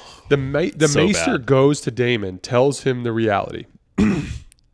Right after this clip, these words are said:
Speaker 1: says, "Hey, we can cut the baby out, but the, the wife's go-, your wife's gonna die."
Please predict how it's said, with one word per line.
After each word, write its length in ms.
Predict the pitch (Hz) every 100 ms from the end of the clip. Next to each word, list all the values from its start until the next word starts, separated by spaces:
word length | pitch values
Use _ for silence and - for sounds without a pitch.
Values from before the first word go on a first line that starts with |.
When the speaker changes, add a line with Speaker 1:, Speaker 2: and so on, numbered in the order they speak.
| _ _ _ _ _ -
Speaker 1:
says, 300 | - 156 143
"Hey, 120 | 139
we 100 | 123
can 60 | 117
cut 120 | 113
the 80 | 107
baby 240 | 107 101
out, 120 | 92
but 100 | 92
the, 160 | 101 92
the 180 | 95 92
wife's 320 | 98 95 -
go-, 120 | -
your 120 | -
wife's 220 | 95 90 -
gonna 160 | 92
die." 200 | 87 -